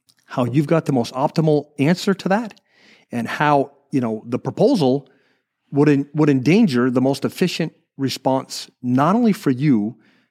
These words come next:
but for the agency and for the, the D O D writ large. So you have to be prepared. You have to be informed. You gotta be passionate. Um, not crazy, hair on fire, teeth on fire passionate, but, but passionate.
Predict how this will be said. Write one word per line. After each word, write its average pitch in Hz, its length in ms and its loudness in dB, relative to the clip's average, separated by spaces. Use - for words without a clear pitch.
but 127 220 -4
for - 160 -2
the 131 180 4
agency 131 520 -2
and 113 200 -2
for - 160 -2
the, 110 160 0
the 113 220 -4
D 117 180 0
O 127 80 4
D 123 200 2
writ 117 200 -2
large. 131 340 -4
So 120 120 -4
you 110 80 -2
have 127 200 -2
to 127 80 -4
be 110 220 2
prepared. 156 480 -2
You 113 60 -6
have 110 100 -8
to - 80 -12
be 107 80 -2
informed. 165 460 -2
You 113 280 -6
gotta 156 220 2
be 202 100 4
passionate. 156 520 0
Um, 110 400 -8
not 185 240 0
crazy, 240 380 2
hair 180 260 0
on 156 80 2
fire, 147 280 2
teeth - 300 -2
on 117 120 0
fire 101 220 -8
passionate, - 540 -10
but, - 320 -4
but - 140 -4
passionate. - 460 -10